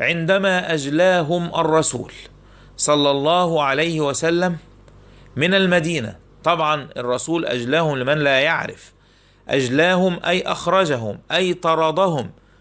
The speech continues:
من المدينة، بل وحاصرهم، لأنهم كانوا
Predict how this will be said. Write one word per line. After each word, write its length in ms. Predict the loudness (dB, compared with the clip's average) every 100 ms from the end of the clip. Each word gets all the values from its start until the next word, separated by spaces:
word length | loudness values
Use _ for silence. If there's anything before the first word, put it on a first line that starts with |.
| _ _
من 200 | -4 0
المدينة، 680 | 0 2 0 0 0 0 2
بل 220 | 2 2
وحاصرهم، 880 | 0 0 0 0 2 2 2 0 -4 -14 _ _ _ _ _ _ -20 -20 -20 -6
لأنهم 680 | -2 0 0 0 0 0 -4
كانوا 560 | -2 0 0 0 -2